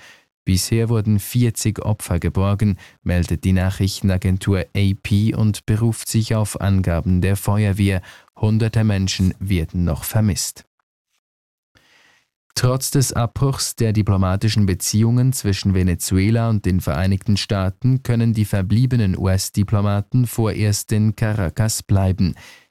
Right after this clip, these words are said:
Erst wenn in dreißig Tagen keine Einigung über die künftigen Vertretungen im jeweils anderen Land gefunden worden sei, müssten auch die restlichen Diplomaten abgezogen werden,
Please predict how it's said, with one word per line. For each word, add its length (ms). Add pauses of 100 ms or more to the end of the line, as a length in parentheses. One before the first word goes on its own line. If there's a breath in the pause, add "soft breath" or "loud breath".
(160)
Erst 380
wenn 140
in 160
dreißig 640
Tagen 500 (100)
keine 460
Einigung 540 (280 loud breath)
über 240
die 140
künftigen 640
Vertretungen 880
im 140
jeweils 540
anderen 460
Land 320
gefunden 540
worden 320
sei, 300 (340 loud breath)
müssten 420
auch 220
die 160
restlichen 680
Diplomaten 720
abgezogen 760
werden, 360